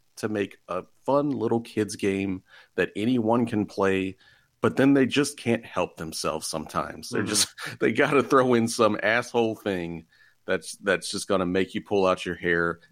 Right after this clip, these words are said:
Speaker 1: out of nowhere. And it's such a wild degree of, of difficulty. It's, it literally going from the easiest game ever to a really challenging game just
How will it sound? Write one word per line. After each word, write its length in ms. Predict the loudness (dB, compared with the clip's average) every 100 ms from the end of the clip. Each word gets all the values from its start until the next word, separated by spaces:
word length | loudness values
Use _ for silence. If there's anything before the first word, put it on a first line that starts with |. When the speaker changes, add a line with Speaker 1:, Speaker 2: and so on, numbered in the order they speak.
| -2
Speaker 1:
out 160 | 2 4
of 80 | 4
nowhere. 560 | 4 4 2 0 -6 _ _
And 160 | 0 2
it's 200 | 2 0
such 300 | 0 0 0
a 60 | -2
wild 600 | -4 -2 0 2 -2 -4
degree 640 | -8 -4 0 0 -2 -4
of, 240 | -4 -4 -4
of 180 | -6 -6 _ _ _ _ -2
difficulty. 580 | 0 -2 -16 -20 -20 _ _ _
It's, 260 | -6 -6 -8 _ -12
it 160 | -8
literally 360 | 0 2 2 2
going 320 | 2 0 0
from 200 | -2 -2
the 180 | -2 -4
easiest 360 | -6 -4 -4 -2
game 200 | -2 0
ever 240 | -2 -2 -2
to 140 | -2 0
a 100 | -2 -6 -2
really 360 | 0 0 -4 -6
challenging 640 | -8 -4 -2 -2 -4 -8
game 300 | -10 -10 -12
just 200 | -16